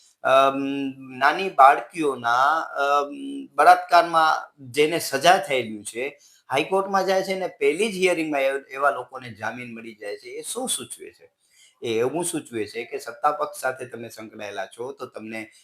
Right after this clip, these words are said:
બધે જ કાયદાઓમાંથી રાહત મળશે, પરંતુ જો તમે સામાન્ય ગુનાઓ કરેલા હશે અને તમારા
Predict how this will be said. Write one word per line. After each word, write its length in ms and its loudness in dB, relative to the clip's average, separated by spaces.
બધે 380 2
જ 140 -4
કાયદાઓમાંથી 680 2
રાહત 320 -2
મળશે, 280 -18
પરંતુ 400 -14
જો 280 0
તમે 240 -6
સામાન્ય 480 -4
ગુનાઓ 340 -6
કરેલા 460 -8
હશે 220 -14
અને 160 -16
તમારા 420 -4